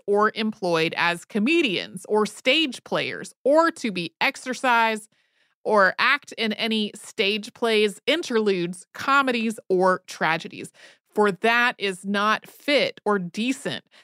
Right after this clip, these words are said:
that such as should sing the praises of God Almighty should be trained up or employed in such lascivious and profane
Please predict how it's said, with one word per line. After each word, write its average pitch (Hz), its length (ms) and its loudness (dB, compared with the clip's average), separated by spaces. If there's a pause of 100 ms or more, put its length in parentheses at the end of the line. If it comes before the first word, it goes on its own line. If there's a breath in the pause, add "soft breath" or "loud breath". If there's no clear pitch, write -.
(120)
that 202 360 0
such - 440 -2
as 190 320 -4
should 196 320 -4
sing 254 400 -2
the 240 100 0
praises 208 500 -2
of 175 240 -4
God 180 400 2
Almighty 165 520 -2
should 170 220 -8
be 170 140 -6
trained 311 420 -2
up 139 240 0 (320 soft breath)
or 208 160 2
employed 190 640 0
in 170 140 -2
such 196 340 0 (260 soft breath)
lascivious 220 920 0
and 160 180 -4
profane 202 800 0